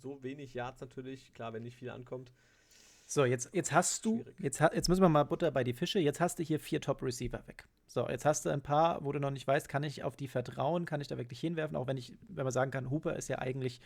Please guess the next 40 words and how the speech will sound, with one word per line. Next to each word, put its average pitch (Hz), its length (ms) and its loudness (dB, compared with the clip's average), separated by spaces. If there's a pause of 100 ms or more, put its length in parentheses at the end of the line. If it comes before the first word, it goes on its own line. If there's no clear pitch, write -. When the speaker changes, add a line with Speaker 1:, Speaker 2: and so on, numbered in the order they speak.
(300)
Speaker 2:
schon 123 200 4
ein 123 120 2
sicherer, 117 560 0 (320)
äh, 131 120 -2
Passempfänger. 110 760 -6
Das - 160 -8
hat 123 100 2
er 127 80 4
in 117 60 2
der 120 80 2
vergangenen 120 500 0
Saison 117 300 -4
immer 120 180 -2
mal 110 160 -6
wieder 117 140 -8
gezeigt. - 400 0 (340)
Das - 420 -2 (300)
ist 170 240 -4
eigentlich 127 320 -2
okay. 117 340 -6
So, - 200 -4
jetzt 131 180 -6
weißt 156 300 0
du - 20 -4
aber, 156 160 0
da 156 100 0
passt - 320 -4
nicht 123 220 -6
mehr. - 220 -10 (580)
Und 120 120 -6
jetzt 143 140 -4
gucken 165 280 -2
wir 165 100 0
mal, 143 340 -2
was 139 300 -6
die 113 680 0
Running 123 260 -2
Backs 143 240 -6
geliefert 151 440 -8
haben. 196 280 -4